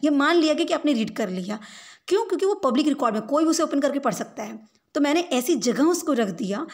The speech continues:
कि कोई भी इसे रीड आउट कर सकता है। तो मैं ये मान लूँगी कि आप स-, जितने भी मेरी इस यूनिवर्सिटी से बिलोंग करने वाले बच्चे हैं, उन सब ने उसको पढ़ लिया होगा। तो अगर एग्जाम फॉर्म की डेट सपोज करिए ट्वेंटी फर्स्ट है,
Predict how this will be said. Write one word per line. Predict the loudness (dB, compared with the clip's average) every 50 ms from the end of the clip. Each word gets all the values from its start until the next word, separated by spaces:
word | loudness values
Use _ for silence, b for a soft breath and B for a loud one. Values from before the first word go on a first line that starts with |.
| B B B B
कि | -4
कोई | -2 0 2 2 4 4 2
भी | 0 -2 -2 0 2 2
इसे | 2 2 2 2
रीड | 2 4 2
आउट | 2 0 0 -2
कर | -4 -4
सकता | -4 -4 -10 -8 -2 -4
है। | -2 0
तो | 2
मैं | 0 2
ये | 2 4
मान | 4 4 4 4 2 4
लूँगी | 4 4 2 2 0 -2 -2
कि | -2 -2
आप | -2 -2 -2
स-, | -2 -4 -8 -8 -8
जितने | -8 -6 -2 -2 0
भी | 2
मेरी | 2 2 2 2 0 0
इस | -2 -2
यूनिवर्सिटी | -2 -2 -2 -2 -4 -6 -6 -4
से | -4 -2
बिलोंग | -2 0 -2 -2 -2
करने | -2 -4 -4 -2 -2
वाले | -2 -2 -2
बच्चे | -2 -4 -4 -4 -4 -4
हैं, | -2 -4 -4 B B B B B B
उन | -4 -2
सब | 0 0 0 2
ने | 2 0
उसको | 0 0 -2 -4
पढ़ | -4 -2 -2 0 0 0 0
लिया | 0 -2 -2 -2 -4
होगा। | -6 -8 -10 -12 -12 -18 -20 B B B B B B B B
तो | -2
अगर | -2 0 0 0 0 0
एग्जाम | 0 0 0 0 0 0
फॉर्म | 0 -2 -4 -6
की | -4 -4 -4
डेट | -2 0 -2 -2 -2 -4 -10
सपोज | -8 -8 -4 0 0 0 0
करिए | -2 -6 -6 -6 -6
ट्वेंटी | -4 -4 -4 -4 -6
फर्स्ट | -4 -2 -2 -2 -2 -2 -8
है, | -10 -6 -4 -4 -6 -6